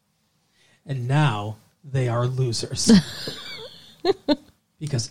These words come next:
Speaker 1: every parent is a loser.
Speaker 2: Wow.
Speaker 1: Yeah.
Speaker 2: On that note.
Speaker 1: Uh, except for the parents that listen to this show. You are all winners.
Speaker 2: <laughs>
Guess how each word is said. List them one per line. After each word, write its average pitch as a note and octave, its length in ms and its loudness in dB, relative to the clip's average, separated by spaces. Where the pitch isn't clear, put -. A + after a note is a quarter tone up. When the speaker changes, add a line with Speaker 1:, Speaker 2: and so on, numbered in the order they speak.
Speaker 1:
every B2+ 320 -2
parent A2+ 560 -4
is A#2+ 120 -4
a B2+ 60 -4
loser. - 560 -8
Speaker 2:
Wow. - 440 4
Speaker 1:
Yeah. A#2+ 160 -10
Speaker 2:
On D4 200 2
that D4 200 4
note. - 560 0
Speaker 1:
Uh, F3 180 2
except A3 300 4
for F3 120 4
the C#3+ 120 2
parents E3 420 0
that C3+ 140 -4
listen C3+ 300 -2
to B2+ 100 -2
this A#2+ 160 -2
show. G#2+ 380 -10
You C#3 220 0
are A2+ 140 -4
all A#2+ 340 0
winners. G#2+ 760 2
Speaker 2:
<laughs> C#4+ 40 10